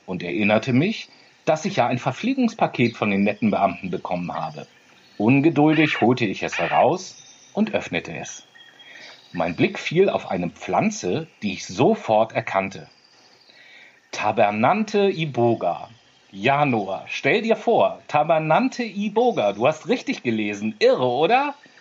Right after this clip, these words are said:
Zunächst war ich mir unsicher, ob ich die Iboga-Wurzel essen sollte oder nicht, da ja bekannt ist, dass die enthaltenen Indol-Alkaloide, insbesondere natürlich das zwölf-Methoxy-Ibogamin,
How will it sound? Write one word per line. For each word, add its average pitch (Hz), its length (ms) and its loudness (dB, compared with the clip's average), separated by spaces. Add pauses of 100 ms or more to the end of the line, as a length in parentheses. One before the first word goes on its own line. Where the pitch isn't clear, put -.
(540)
Zunächst 143 500 0
war 214 120 4
ich 208 100 -8
mir 226 140 0
unsicher, 233 540 0
ob 113 120 2
ich 127 140 -8
die 143 180 -6
Iboga-Wurzel 143 720 2
essen 208 300 -2
sollte 113 320 0
oder 156 180 2
nicht, - 380 -2 (340)
da 110 120 4
ja 110 100 2
bekannt - 460 -4
ist, 135 380 -4
dass - 180 0
die 101 120 -10
enthaltenen 147 680 0
Indol-Alkaloide, 104 1400 0 (280)
insbesondere 117 760 2
natürlich 101 440 0
das 95 220 -2
zwölf-Methoxy-Ibogamin, 107 1600 0